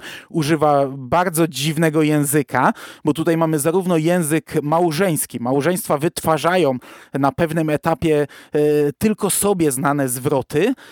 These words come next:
e, i tutaj też to w zasadzie cały czas funkcjonuje, zwroty jakieś pomiędzy nimi, jakieś słowa, ale oprócz tego, e, Scott, e,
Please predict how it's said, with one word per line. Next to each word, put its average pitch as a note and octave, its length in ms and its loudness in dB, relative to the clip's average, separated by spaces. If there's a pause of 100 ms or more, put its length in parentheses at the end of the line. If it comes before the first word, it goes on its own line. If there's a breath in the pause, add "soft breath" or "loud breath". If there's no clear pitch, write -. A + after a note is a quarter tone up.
(140 loud breath)
e, C#3+ 260 2
i F3 160 -2
tutaj F#3 300 0
też - 480 -2
to D#3 260 2 (500)
w D#3+ 220 -8
zasadzie G#3+ 360 2
cały A3+ 300 0
czas F#3+ 220 0
funkcjonuje, A#2+ 680 0
zwroty D3+ 420 -2
jakieś C3+ 240 -4
pomiędzy C3+ 400 0
nimi, D#3+ 160 0
jakieś E3 240 -2
słowa, E3+ 320 2
ale F#3 160 2
oprócz G#3+ 340 -2
tego, G#3+ 300 0 (360 loud breath)
e, D#3 300 2
Scott, - 580 0
e, D#3 480 2